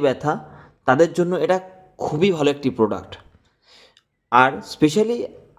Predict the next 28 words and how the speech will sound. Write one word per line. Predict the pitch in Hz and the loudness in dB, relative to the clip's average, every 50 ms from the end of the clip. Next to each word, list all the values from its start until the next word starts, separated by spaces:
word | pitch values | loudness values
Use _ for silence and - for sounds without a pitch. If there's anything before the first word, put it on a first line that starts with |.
| - 131 | 0 0
আঙুলের | 135 151 165 170 180 170 - - | 2 2 -2 -2 -2 -2 -4 -10
স্টিফনেস | - - - 170 165 - - 165 170 170 175 - - - - - _ _ _ - - _ - | -12 -2 0 0 0 0 0 0 0 0 0 -4 -8 -16 -18 -20 _ _ _ -20 -20 _ -8
বা | 117 120 135 135 131 135 | 2 4 4 4 4 0
আঙুল | 143 151 160 160 147 139 | -2 -2 0 0 2 2
লেন্থ | 147 151 156 143 147 - | 2 2 0 -4 -8 -6
ঠিকঠাক | 160 147 147 175 170 160 160 | -6 0 4 4 4 4 4
হচ্ছে | 160 160 - - 165 156 | -2 -2 -2 -4 -2 -2
না, | 160 196 - - - - _ _ _ - | -2 -6 -8 -16 -20 -20 _ _ _ 0
তাদের | 123 131 143 135 | 0 0 2 0
জন্য | 170 170 180 - - | 0 -2 -2 -2 -2
খুব | 170 139 127 131 | -4 -4 0 0
ভালো, | 135 143 156 180 - - - - | 2 2 2 0 -4 -10 -6 2
বা | 131 139 139 135 | 2 2 2 2
আঙুলে | 139 151 156 151 131 139 | -2 0 0 2 2 2
ব্যথা | 131 127 - 151 160 190 226 - - - - - - - _ - 110 113 | -2 -2 -4 -6 -6 -6 -8 -12 -20 -20 -20 -20 -20 -20 _ -8 -2 2
বা | 131 131 143 143 131 131 | 4 4 2 2 -2 -2
মাসল | 131 135 131 185 185 185 165 139 - - - - - - | -2 -2 0 0 0 0 -2 -4 -10 -14 -20 -20 -10 -2
ঠিকঠাক | - 156 143 151 175 170 165 - 165 | -2 -2 0 4 2 2 2 4 0
করে | 170 175 170 160 151 - - - - _ - - | 2 2 2 -2 -4 -6 -16 -20 -20 _ -2 2
কাজ | 127 139 147 139 | 4 4 4 2
হচ্ছে | 139 - 143 131 135 | 0 0 0 0 2
না | 131 123 120 | 2 0 0
আঙুলের | 127 131 139 139 131 123 | 0 0 -2 0 -2 -2
মাসলগুলো, | - - 143 127 117 123 139 151 - - - - - _ _ - | -2 -2 -2 -2 0 0 -2 -2 -4 -6 -20 -20 -20 _ _ -2
তাদের | 117 117 123 120 123 | 0 0 0 2 0
জন্যই | 156 165 208 311 320 302 - - _ _ _ - 123 127 | 0 0 0 -4 -6 -10 -14 -20 _ _ _ 2 2 2
এই | 127 117 - | 2 2 2
প্রোডাক্টটা। | - 113 107 98 - - - - | 2 2 2 2 -4 -10 -12 -12